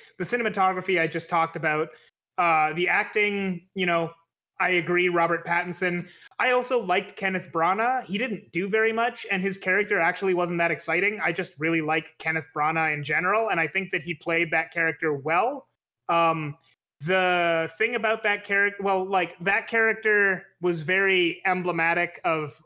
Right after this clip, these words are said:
one major problem that this movie has that I'll talk about in just a minute when we move past the good stuff. But, um,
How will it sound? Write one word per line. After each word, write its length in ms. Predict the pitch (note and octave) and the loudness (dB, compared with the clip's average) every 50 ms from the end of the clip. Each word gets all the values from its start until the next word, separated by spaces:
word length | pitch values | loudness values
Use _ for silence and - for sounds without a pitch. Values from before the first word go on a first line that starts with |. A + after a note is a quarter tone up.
| _ | _
one 420 | - E3 D3+ D#3 F3 F3 F3 F3 E3+ | -8 -6 -2 0 0 0 0 0 0
major 380 | E3 D#3+ E3 D#3+ - E3 D#3+ | 0 0 0 0 0 -4 -4
problem 480 | D#3 - E3 D#3 D#3 D3+ E3+ E3+ E3 E3 | -2 0 0 0 0 0 -2 -2 -2 -2
that 160 | E3+ E3+ E3 | -4 -4 -4
this 180 | F3 E3 - F3 | -6 -6 -4 -2
movie 280 | F3 E3+ E3+ F3 E3 | -2 -2 -2 -2 -4
has 340 | D3+ D#3 E3 E3+ F3+ E3+ D3 | -2 0 0 0 0 -2 -4
that 100 | - D#3 | -6 -8
I'll 80 | D3+ D#3 | -8 -6
talk 300 | - - E3 E3 D#3+ - | -4 -2 -2 -2 -2 -2
about 240 | D#3 E3 D#3+ D#3+ | -4 -2 -2 0
in 100 | D#3+ D#3 D#3 | -2 -2 -4
just 220 | - E3 - - | -4 -6 -6 -6
a 40 | D#3 | -4
minute 260 | D#3 D#3+ D#3+ E3 E3+ E3+ | -2 -2 -2 -2 -2 -4
when 140 | E3+ D#3 D3+ | -4 -6 -4
we 100 | D3 C#3+ | -4 -4
move 240 | D3 D#3+ D#3 D3 - | -4 -4 -4 -4 -6
past 360 | - - E3 E3 F3 - - - | -4 -2 0 0 -2 -4 -4 -2
the 260 | F3 F3 E3+ E3 F3 E3 | 0 0 0 0 -2 -2
good 200 | C#3+ F3+ F3 E3 | -2 -4 -2 -2
stuff. 400 | - - G3+ G3+ A3+ A3 - - _ _ _ _ _ _ _ _ - | -2 -2 0 0 0 -2 -4 -10 _ _ _ _ _ _ _ _ -2
But, 300 | F3 E3+ E3+ E3 E3 - | 0 0 0 0 0 0
um, 460 | E3+ D#3+ D#3+ D#3 D#3 D3 C#3+ C3 - | 2 2 2 2 0 -4 -6 -8 -12